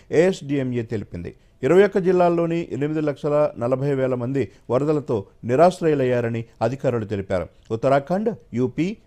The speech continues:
బీహార్, మహారాష్ట్ర, గుజరాత్లను వర్షాలు ముంచెత్తుతున్నాయి. భారీ వర్షాలతో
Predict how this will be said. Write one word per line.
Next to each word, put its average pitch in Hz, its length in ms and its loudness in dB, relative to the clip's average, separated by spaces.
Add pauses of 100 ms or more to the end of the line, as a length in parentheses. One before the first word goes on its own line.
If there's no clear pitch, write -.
బీహార్, 117 400 0 (200)
మహారాష్ట్ర, 147 600 0 (260)
గుజరాత్లను 151 720 2
వర్షాలు 139 380 0
ముంచెత్తుతున్నాయి. 113 760 -6 (300)
భారీ 170 280 6
వర్షాలతో 175 600 0